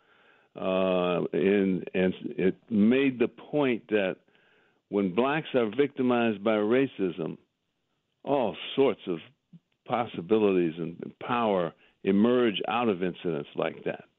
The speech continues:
Uh, and so we wanted to, the, the Michael Brown story was so vivid, we, we thought it was a good, a good opportunity to, to look at the way power works in that, around race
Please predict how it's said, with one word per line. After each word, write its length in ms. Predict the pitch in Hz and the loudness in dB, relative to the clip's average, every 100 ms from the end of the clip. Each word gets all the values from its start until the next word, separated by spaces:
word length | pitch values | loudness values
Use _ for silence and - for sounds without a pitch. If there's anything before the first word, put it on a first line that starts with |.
| _ _ - - - _ - | _ _ -20 -20 -20 _ -6
Uh, 560 | 90 92 87 87 82 78 - | 0 2 2 2 0 -2 -4
and 480 | - 95 92 90 - - | 0 2 2 0 -2 -2
so 80 | - | 2
we 140 | 101 110 | 4 4
wanted 300 | 104 104 90 | 2 0 0
to, 260 | 92 85 - - 92 98 95 - - | 0 0 -4 -16 -14 -12 -12 -12 -8
the, 380 | 95 95 76 85 | 0 2 2 2
the 320 | 95 90 85 - - _ - | 4 4 0 -6 -20 _ -4
Michael 260 | 104 101 | 0 0
Brown 300 | 92 107 104 98 | 2 2 2 0
story 240 | - 101 92 | 2 2 2
was 140 | 87 - | 0 0
so 160 | 123 101 | 2 2
vivid, 460 | 101 98 87 82 - | 2 2 2 0 -4
we, 200 | 90 78 | -2 -2
we 200 | 92 101 | 0 0
thought 200 | - 98 | 2 2
it 60 | 67 | 2
was 160 | 85 85 | 0 -2
a 60 | |
good, 300 | 82 101 90 78 _ _ _ _ _ | 0 0 0 -2 _ _ _ _ _
a 60 | 82 | -4
good 200 | 98 98 | 0 2
opportunity 720 | 95 - - 104 95 85 85 | 0 -4 -4 0 2 2 2
to, 160 | 82 76 - | 0 -4 -4
to 80 | - | 0
look 420 | 92 95 117 117 - | 2 4 2 2 0
at 200 | 78 - - | 0 -2 -10
the 120 | 82 87 | -6 0
way 220 | 90 92 | 2 2
power 420 | 85 98 87 85 | 0 -2 -2 0
works 320 | 82 85 76 - | 2 0 0 -6
in 140 | 85 | -4
that, 160 | 85 82 | -2 -2
around 440 | 82 82 87 90 85 | -2 -2 0 2 2
race 240 | 85 87 | 2 2